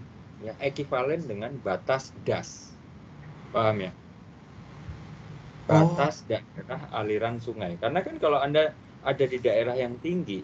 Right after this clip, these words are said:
Speaker 1: misalnya di sini ya, kan kalau ada hujan, pilihannya tinggal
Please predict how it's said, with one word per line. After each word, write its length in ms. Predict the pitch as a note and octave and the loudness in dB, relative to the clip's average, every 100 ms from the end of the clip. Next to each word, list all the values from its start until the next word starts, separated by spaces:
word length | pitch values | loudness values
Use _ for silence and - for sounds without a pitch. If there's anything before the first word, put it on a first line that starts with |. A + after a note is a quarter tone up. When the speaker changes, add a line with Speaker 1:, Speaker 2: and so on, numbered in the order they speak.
| - | -8
Speaker 1:
misalnya 380 | F#2 G#2+ A2+ A2 | -6 -4 -2 -2
di 80 | F2+ | -2
sini 400 | C#3+ D3+ G2+ F#2 | 0 0 -2 -2
ya, 160 | A#2 - - - - - - - - - - G3 | -4 -8 -18 -20 -20 -20 -20 -20 -18 -18 2 4
kan 160 | A#3+ - - - - - | 4 0 -12 -16 -18 0
kalau 160 | D3+ D3+ | 4 6
ada 160 | D3+ | 4
hujan, 480 | C#3+ C#3+ C#3 G2 G2+ | 4 4 6 6 4
pilihannya 560 | D#3+ D#3+ E3 D#3+ F#3 G#3 | 2 2 2 2 0 0
tinggal 560 | F3+ C#3+ C3+ C3+ - | 0 4 6 6 2